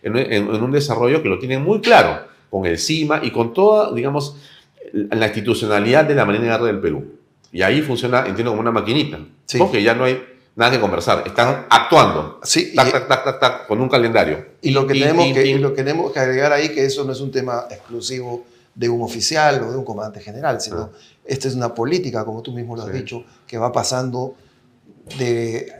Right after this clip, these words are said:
Speaker 2: de, de gestión a gestión independientemente
Speaker 1: Sí.
Speaker 2: de que
Speaker 1: Es la Marina de Guerra del Perú.
Speaker 2: Es la Marina
Speaker 1: La
Speaker 2: de Guerra del
Speaker 1: visión
Speaker 2: Perú.
Speaker 1: de la Marina de
Speaker 2: Y
Speaker 1: Guerra
Speaker 2: es
Speaker 1: del
Speaker 2: como
Speaker 1: Perú.
Speaker 2: debería ser el Perú también.
Speaker 1: Y entonces ahí encontramos... Eh,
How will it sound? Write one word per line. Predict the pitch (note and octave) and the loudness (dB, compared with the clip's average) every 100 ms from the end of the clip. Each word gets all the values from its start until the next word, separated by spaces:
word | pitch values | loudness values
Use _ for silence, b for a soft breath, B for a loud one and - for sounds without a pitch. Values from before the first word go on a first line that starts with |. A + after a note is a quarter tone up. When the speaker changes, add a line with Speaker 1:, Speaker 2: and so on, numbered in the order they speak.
| C#3+ | -8
Speaker 2:
de, | B2+ A2+ A2+ - | -6 -4 -6 -8
de | C3+ | -8
gestión | G2 A2 - D3+ D3 | -8 -6 -4 0 0
a | C#3 | -2
gestión | A#2+ - D3+ C#3+ | -6 -8 -6 -6
independientemente | B2 A#2+ A#2+ C3 C3 C3 C#3+ C#3+ | -6 -6 -10 -10 -8 -6 -6 -8
Speaker 1:
Sí. | C3+ | -2
Speaker 2:
de | |
que | C3 | 4
Speaker 1:
Es | F3 | 4
la | F#3+ | 6
Marina | A2+ G3 C3 | 6 6 6
de | G#2+ | 4
Guerra | A2+ | 2
del | A#2 | 2
Perú. | A2 G2+ | 2 2
Speaker 2:
Es | A#2 | 0
la | C3 | -2
Marina | A#2 A#2+ B2+ | -2 -2 0
Speaker 1:
La | |
Speaker 2:
de | C3 | 0
Guerra | |
del | G#2 | 0
Speaker 1:
visión | F#2+ E3 F#3 | 0 4 4
Speaker 2:
Perú. | F3 | 4
Speaker 1:
de | |
la | B2 | 2
Marina | G#2 A2+ A#2 | 2 0 0
de | |
Speaker 2:
Y | A2+ | 2
Speaker 1:
Guerra | C3+ | 4
Speaker 2:
es | |
Speaker 1:
del | G#3 | 4
Speaker 2:
como | G3+ | 4
Speaker 1:
Perú. | D#3+ | 4
Speaker 2:
debería | D3+ F3 | 4 2
ser | F3 E3+ | 0 -4
el | |
Perú | - D3+ | -4 -6
también. | D3 C#3 D#3 C#3 G2+ - _ b b b b b - | -6 -10 -10 -10 -12 -20 _ b b b b b 0
Speaker 1:
Y | A#2 | 2
entonces | A#2+ F3+ F3+ F3+ - | 4 2 2 2 2
ahí | A#2+ F3 | 4 4
encontramos... | G#3 E3+ D#3 E3 E3 E3 - - b b b b b b b _ | 4 2 2 2 2 -2 -6 -12 b b b b b b b _
Eh, | G2+ F#2 F2+ F2 - - | -2 0 0 -2 -4 -14